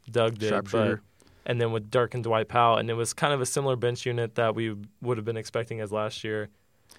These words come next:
Speaker 1: But without
Speaker 2: Yeah.
Speaker 1: Yogi, there's some questions and
Speaker 2: Yeah, Yogi added some, some, some, uh, stability to the bench for sure. Um, Brun-, the thing I like about Brunson, he did look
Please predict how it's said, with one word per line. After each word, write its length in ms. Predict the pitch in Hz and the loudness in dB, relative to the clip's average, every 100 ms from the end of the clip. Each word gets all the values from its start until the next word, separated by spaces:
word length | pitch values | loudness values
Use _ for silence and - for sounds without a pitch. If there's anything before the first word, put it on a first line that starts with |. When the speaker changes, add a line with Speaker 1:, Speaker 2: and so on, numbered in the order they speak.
| _ | _
Speaker 1:
But 100 | - | 2
without 340 | 120 120 123 120 | 4 6 4 6
Speaker 2:
Yeah. 120 | 117 | 2
Speaker 1:
Yogi, 400 | 117 113 107 107 - _ - 120 | 2 0 -2 -4 -10 _ -10 -6
there's 120 | 120 | -6
some 140 | 120 | -6
questions 560 | - 117 - 113 104 98 | -2 -2 0 -4 -4 -4
and 260 | 104 98 - - | -4 -4 -8 2
Speaker 2:
Yeah, 200 | 135 131 | 4 6
Yogi 340 | 131 160 185 | 8 10 10
added 160 | 175 175 | 8 6
some, 160 | - 139 | 2 -2
some, 260 | - 127 - | 2 2 2
some, 320 | - 127 123 | 4 6 8
uh, 220 | 113 107 | 6 4
stability 640 | - - 120 117 113 117 117 | 2 0 4 4 6 4 2
to 80 | - | -2
the 80 | 120 | -2
bench 280 | 113 117 117 | 2 0 0
for 120 | - 113 | -4 -4
sure. 420 | - 117 113 117 - | 2 4 2 0 -6
Um, 480 | 120 120 117 113 107 - _ _ _ _ _ | -2 2 2 0 -4 -8 _ _ _ _ _
Brun-, 220 | 131 139 | 4 6
the 80 | 143 | 4
thing 200 | - 190 | 6 10
I 60 | 170 | 10
like 220 | 135 135 | 10 8
about 240 | 131 123 | 6 6
Brunson, 400 | 104 117 123 139 | 6 2 2 2
he 120 | 127 123 | 2 2
did 280 | 123 120 | 2 2
look 280 | 117 117 110 | 2 0 -2